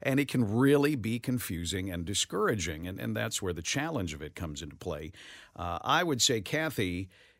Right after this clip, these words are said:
if your brother has never read the Bible, has never read through long portions of the Bible, uh, my personal recommendation, uh, would be a translation like the New Living Translation, um, or perhaps the, uh,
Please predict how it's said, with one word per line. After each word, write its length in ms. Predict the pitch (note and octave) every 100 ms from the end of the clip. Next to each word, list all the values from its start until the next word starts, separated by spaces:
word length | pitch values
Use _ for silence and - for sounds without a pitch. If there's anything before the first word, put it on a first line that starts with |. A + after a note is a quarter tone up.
| _ -
if 220 | A#2+ -
your 100 | D3+
brother 480 | C#3 C#3+ C#3 C#3 -
has 300 | G#2 G#2+ G2
never 640 | G2 G2+ A#2 C3 D3 D3
read 300 | C3 A2+ A#2+
the 80 | A2+
Bible, 540 | G2+ F#2+ F#2+ F#2+ F#2+ -
has 260 | F#2 F2
never 260 | G#2 A2+ A#2
read 380 | F#2+ A2 A2+ F2+
through 220 | A2+ G2+
long 400 | G2+ G#2+ G2+ F2
portions 720 | - - E3+ E3 - F#2+ F2+
of 100 | F2
the 60 | E2
Bible, 520 | D#2+ D#2+ D2 D#2 D2+ - - - _
uh, 120 | - D#2
my 260 | F#2 G2+
personal 720 | G2 - G3 A3 - D3 A2
recommendation, 1040 | F#2 F#2+ F2+ F2+ E2+ F2 E2 - F2 E2 D#2 _ - _ -
uh, 140 | E2+ E2
would 180 | F#2+
be 120 | F#2 G2+
a 60 |
translation 680 | - A#2+ G#2+ G#2+ A#2 - A2+
like 180 | G2 F#2
the 100 | F2+
New 240 | F#2+ G#2+
Living 460 | F#2 E2+ G#2+ C3+ D3
Translation, 880 | - D3+ D3+ C#3+ D3+ D3 D#3 D#3+ D#3 _ _ _ _ _ -
um, 440 | E2 E2+ E2 E2 D#2+
or 440 | - G2+ F#2+ F#2 F#2+
perhaps 560 | - G2+ G#2+ G#2 -
the, 360 | - G2 F2+ F2
uh, 180 | D#2